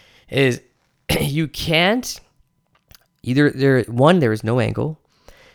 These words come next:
Two, it is very difficult to get the ball to where you have to want, where you want it to go. If your platform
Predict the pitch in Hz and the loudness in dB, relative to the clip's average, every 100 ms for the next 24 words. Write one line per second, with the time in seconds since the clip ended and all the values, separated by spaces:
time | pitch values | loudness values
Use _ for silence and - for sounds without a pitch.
0 | _ - 156 170 - 127 120 107 104 131 | _ 0 4 4 2 -4 -4 -6 0 4
1 | 160 139 139 143 135 147 - 123 127 113 | 4 4 0 2 0 0 -2 -4 -4 0
2 | 113 117 113 110 107 107 101 - - 98 | 0 0 0 0 -2 -2 -4 -6 -12 -8
3 | 98 - 110 107 101 - 107 - - _ | -6 -4 -2 0 0 -4 -8 -8 -10 _
4 | - - - _ _ 139 131 113 139 185 | -20 -20 -20 _ _ 2 2 2 6 8
5 | 240 247 - 226 208 - 110 - 123 | 8 4 2 2 2 0 -2 -2 -6